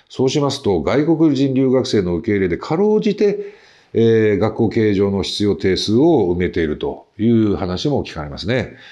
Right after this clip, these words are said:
で、一方で、外国人留学生に関してはですね、こんな事件もありました。えー、東京福祉大学で三年間に千人以上の留学生が所在不明になったということが発覚してですね、消えた留学生問題となりましたね。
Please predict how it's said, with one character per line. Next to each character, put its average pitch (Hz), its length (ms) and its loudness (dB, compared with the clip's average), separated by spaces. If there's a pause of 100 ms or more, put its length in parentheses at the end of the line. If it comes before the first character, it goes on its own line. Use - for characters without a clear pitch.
(500)
で、 123 100 2
一 143 200 -4
方 196 280 2
で、 160 200 2
外 143 220 2
国 151 220 2
人 143 160 0
留 151 160 2
学 147 160 0
生 127 100 -4
に 101 120 -2
関 117 220 -2
し - 60 -6
て 104 80 -2
は 85 80 -2
で 69 80 -10
す - 100 -12
ね、 90 280 -4 (260)
こ - 140 -2
ん 185 60 0
な 180 100 0
事 151 120 0
件 101 160 -2
も 82 60 -4
あ 76 40 -6
り 76 60 -6
ま - 80 -8
し - 80 -10
た。 - 160 -10 (560)
え 113 320 2
ー、 - 20 -8
東 156 180 2
京 175 140 2
福 180 160 -2
祉 160 140 -2
大 175 180 4
学 107 180 0
で 87 200 0
三 147 260 -4
年 165 160 0
間 90 180 -6
に 76 60 -6
千 160 260 -2
人 190 180 2
以 160 40 0
上 110 140 2
の 82 100 -4
留 87 140 0
学 85 160 -2
生 87 140 -4
が - 60 -6
所 - 220 -4
在 147 200 2
不 180 120 2
明 170 120 0
に 156 40 0
な 143 120 -2
っ - 60 -8
た - 120 -12
と 104 180 -6
い 92 60 -2
う 80 40 -4
こ 92 60 -4
と 87 80 -6
が 82 60 -4
発 80 160 -8
覚 82 120 -6
し - 60 -12
て - 100 -8
で - 60 -10
す - 100 -16
ね、 76 160 -10
消 120 240 0
え 143 40 0
た 139 180 -2
留 120 240 2
学 110 160 0
生 101 160 0
問 90 160 -2
題 73 140 -8
と - 80 -16
な 71 60 -14
り 69 40 -16
ま 71 60 -16
し - 80 -16
た 113 60 -6
ね。 151 180 -4